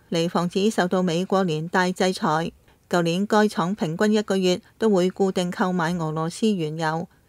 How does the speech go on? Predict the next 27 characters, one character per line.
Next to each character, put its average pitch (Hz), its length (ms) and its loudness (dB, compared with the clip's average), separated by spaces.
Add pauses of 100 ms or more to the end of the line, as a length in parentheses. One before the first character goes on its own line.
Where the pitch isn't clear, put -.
(180)
而 160 100 -2
家 214 160 2
因 214 160 2
為 180 220 0
風 220 200 0
險 196 280 0
增 214 260 2
加 214 200 2
呢 208 100 4
一 214 60 4
啲 214 220 4
原 160 220 -4
因， 208 280 2 (240)
轉 208 200 2
向 196 220 2
沙 220 220 2
地 190 240 2
呢 208 100 4
一 226 60 6
啲 220 160 2
國 196 260 0
家 220 160 4
嘅 190 280 0
石 170 200 -2
油 160 160 -2
供 208 260 0
應。 185 380 0